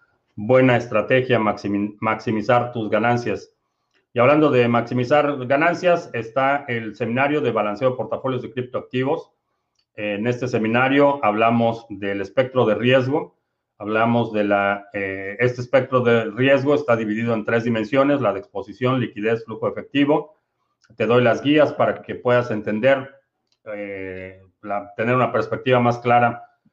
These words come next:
de cómo reducir el riesgo de tu portafolio y, eh, cómo mix-, maximizar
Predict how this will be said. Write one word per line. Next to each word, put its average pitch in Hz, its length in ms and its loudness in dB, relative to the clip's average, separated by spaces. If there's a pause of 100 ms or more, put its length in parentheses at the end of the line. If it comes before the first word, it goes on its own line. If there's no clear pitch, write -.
(160)
de 104 500 -4
cómo 131 280 4
reducir 117 420 0
el 131 120 2
riesgo 135 320 0
de 123 60 -6
tu 123 120 -6
portafolio 156 680 2
y, 151 460 0
eh, 98 420 -8
cómo 113 420 -2
mix-, 107 400 -6
maximizar 113 1080 -2